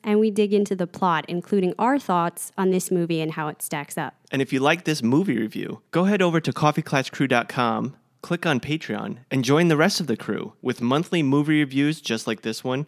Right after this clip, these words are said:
Speaker 2: and bonus podcasts where we talk about anything from science to dogs to technology and things in the news. We go all over the place and we just have a ball.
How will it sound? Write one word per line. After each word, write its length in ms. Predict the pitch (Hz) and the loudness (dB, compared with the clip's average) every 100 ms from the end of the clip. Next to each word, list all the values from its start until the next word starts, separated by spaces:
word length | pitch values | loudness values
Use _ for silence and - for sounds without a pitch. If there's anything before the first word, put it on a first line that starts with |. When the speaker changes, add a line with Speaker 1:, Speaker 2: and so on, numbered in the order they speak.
| _ _ _ - | _ _ _ -4
Speaker 2:
and 260 | 120 104 | -2 -2
bonus 300 | 117 135 147 | 0 0 0
podcasts 600 | - 110 101 - 104 - | -2 -6 -6 -8 -12 -8
where 100 | 110 | -6
we 80 | 107 | -6
talk 240 | 101 113 110 | -6 -8 -4
about 180 | 110 | -2
anything 380 | 117 123 120 117 | 0 0 0 -4
from 240 | - 120 107 | -2 -4 -4
science 840 | - 131 131 147 143 143 - - _ | -2 -2 0 0 0 -4 -10 -12 _
to 100 | - | -10
dogs 680 | 104 127 127 135 135 127 - | -6 0 2 4 2 0 -6
to 260 | - 104 95 | -10 -12 -10
technology 1000 | - 110 120 123 135 127 131 127 123 120 - - | -10 -6 0 0 0 -2 -2 -2 -2 -6 -12 -10
and 360 | 107 101 98 - - | -6 -6 -8 -10 -2
things 240 | 139 123 | 0 2
in 100 | 123 | 2
the 80 | 110 | 2
news. 600 | 113 131 131 131 131 123 _ _ _ - | 2 2 2 2 0 -4 _ _ _ -4
We 160 | 135 | -2
go 180 | 165 160 | 2 4
all 220 | 139 139 | 6 4
over 160 | 131 120 | 2 0
the 100 | 107 | -4
place 320 | - 107 104 | -4 -4 -4
and 120 | 110 | -4
we 80 | 107 | -2
just 180 | 113 - | -4 -4
have 140 | 107 | -4
a 60 | 98 | -6
ball. 460 | 95 98 98 - | -6 -6 -8 -12